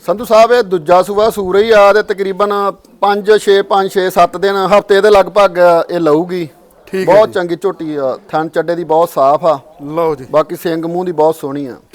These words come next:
Speaker 2: ਲਓ ਜੀ। ਲਓ ਦੋਸਤੋ, ਪੰਜ ਛੇ ਹਫ਼ਤੇ ਦੇ ਨੇੜੇ ਤੇੜੇ ਸਮਾਂ ਲੈ ਜੂਗੀ। ਦੂਜਾ ਸੂਆ ਝੋਟੀ ਨੇ ਸੂਣਾ। ਬਾਕੀ overall ਸਾਰੀ ਤੁਸੀਂ ਬਾਡੀ ਬਣਤਰ ਵੇਖ ਕੇ ਚੈੱਕ ਕਰ ਲਓ। ਕੱਦ ਸੋਹਣਾ, ਮੀਡੀਅਮ ਹਾਈਟ ਤੋਂ ਉੱਚੀ ਆ।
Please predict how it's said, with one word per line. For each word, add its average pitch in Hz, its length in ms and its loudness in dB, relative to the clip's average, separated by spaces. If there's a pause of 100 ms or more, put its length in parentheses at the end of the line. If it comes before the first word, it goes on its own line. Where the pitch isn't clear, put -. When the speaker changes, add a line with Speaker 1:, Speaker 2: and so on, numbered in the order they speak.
(180)
Speaker 2:
ਲਓ 143 320 -10
ਜੀ। 120 100 -20 (520)
ਲਓ 170 80 -10
ਦੋਸਤੋ, 214 240 -6
ਪੰਜ 185 420 -4
ਛੇ 202 360 0 (320)
ਹਫ਼ਤੇ 165 240 -10
ਦੇ 180 120 -8
ਨੇੜੇ 175 240 -8
ਤੇੜੇ 180 220 -8
ਸਮਾਂ 165 240 -8
ਲੈ 143 120 -10
ਜੂਗੀ। 147 300 -14 (440)
ਦੂਜਾ 160 380 -6
ਸੂਆ 170 340 -4
ਝੋਟੀ 170 280 -10
ਨੇ 156 140 -12
ਸੂਣਾ। 151 300 -12 (640)
ਬਾਕੀ 190 560 -10 (200)
overall 190 320 -4
ਸਾਰੀ 180 220 -6
ਤੁਸੀਂ 175 220 -12
ਬਾਡੀ 151 260 -6
ਬਣਤਰ 151 340 -10
ਵੇਖ 156 180 -12
ਕੇ 156 100 -14
ਚੈੱਕ 156 220 -10
ਕਰ 143 200 -10
ਲਓ। 160 120 -10
ਕੱਦ 160 320 -6
ਸੋਹਣਾ, 170 300 -12 (400)
ਮੀਡੀਅਮ 190 380 -8
ਹਾਈਟ 190 240 -6
ਤੋਂ 180 180 -12
ਉੱਚੀ 180 380 -14
ਆ। 175 160 -6